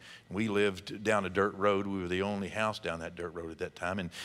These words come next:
people would come down there, you know, just to go to our house trick or treat because we lived out in a rural community. And so my mom knew that we would have some trick or treaters, and she didn't know what to do with my dad. And my mom wasn't all that big, but she finally managed over to pull up, pull him over close enough to a tree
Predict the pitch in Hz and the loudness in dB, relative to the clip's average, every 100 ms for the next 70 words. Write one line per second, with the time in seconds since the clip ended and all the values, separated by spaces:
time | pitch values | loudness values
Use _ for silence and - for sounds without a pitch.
0 | - - 107 101 92 - 110 95 92 95 | -12 -4 -4 -2 -6 -4 -4 0 2 4
1 | 113 104 90 92 92 101 104 110 90 92 | 4 2 2 4 4 4 0 -2 0 -2
2 | 85 92 - 104 101 92 87 127 120 - | -2 -6 -4 2 4 4 2 4 2 0
3 | - - - 143 110 - 85 85 - 90 | -14 -16 -4 -4 -2 -6 -6 -6 -8 -8
4 | - - - 101 95 90 92 85 87 92 | -8 -12 -4 0 0 2 2 2 -2 -2
5 | 82 80 95 113 - 82 78 92 - - | -2 -4 -2 -2 -4 -6 -4 -4 -4 -8
6 | - 104 120 143 98 120 107 95 92 82 | 0 4 6 6 6 2 2 0 -2 -2
7 | 87 - - 151 117 - 92 85 90 92 | -4 -6 -6 -6 -6 -8 -8 -6 -6 -6
8 | - 131 151 123 104 104 87 110 90 85 | -4 0 0 0 0 0 0 -4 -2 -6
9 | 85 104 131 113 82 - - - - 90 | -2 2 4 4 0 -8 -12 -10 -4 2
10 | 101 107 98 104 104 101 95 92 95 90 | 6 6 4 2 0 2 2 4 2 4
11 | 123 110 104 - 123 - 135 131 117 147 | 4 4 0 -2 -2 0 0 2 0 0
12 | 139 104 143 139 110 - 151 131 131 123 | 0 2 2 2 0 -2 0 2 2 2
13 | 156 143 131 147 156 156 - 165 143 156 | 2 2 4 4 4 2 2 2 2 -2
14 | 131 147 123 - 156 110 | -2 -2 -2 0 2 4